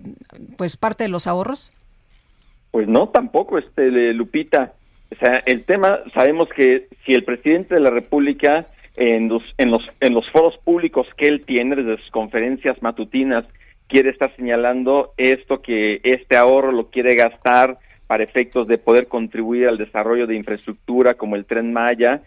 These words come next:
Speaker 2: o como decía Sergio, también para ayudar a los pobres o a las personas que más lo necesitan, por más buenas intenciones, requiere tener esa facultad del presidente de acuerdo a lo que diga la Constitución o lo que diga la ley. En este caso, la Constitución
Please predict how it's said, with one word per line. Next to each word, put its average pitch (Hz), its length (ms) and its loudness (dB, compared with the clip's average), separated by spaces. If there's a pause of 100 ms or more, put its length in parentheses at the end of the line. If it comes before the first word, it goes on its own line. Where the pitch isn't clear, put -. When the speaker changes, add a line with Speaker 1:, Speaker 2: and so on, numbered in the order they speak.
(140)
Speaker 2:
o 104 100 -6
como 104 260 -2
decía 107 380 0
Sergio, 117 320 0
también 113 220 -2
para 110 180 2
ayudar 113 400 0 (300)
a 107 160 -2
los 104 280 -4
pobres 123 380 2
o 113 40 -4
a 104 40 -2
las 104 100 -6
personas 117 320 -12
que 120 100 -10
más 113 180 -4
lo 120 120 -2
necesitan, 127 640 -4
por 117 160 -2
más 135 240 -2
buenas 151 320 -2
intenciones, 117 760 -2 (440)
requiere 127 540 0
tener 123 520 -4 (180)
esa 131 360 0
facultad 120 560 -2
del 127 140 -2
presidente 135 800 -4 (440)
de 113 120 2
acuerdo 131 580 0
a 110 100 0
lo 104 140 -2
que 110 100 -6
diga 165 220 4
la 147 80 0
Constitución - 640 -8
o 117 80 -4
lo 110 80 -2
que 117 100 -6
diga 131 180 0
la 113 120 0
ley. 139 260 -2
En 123 140 -4
este 151 200 -4
caso, 147 240 -2
la 127 120 -2
Constitución 123 640 -4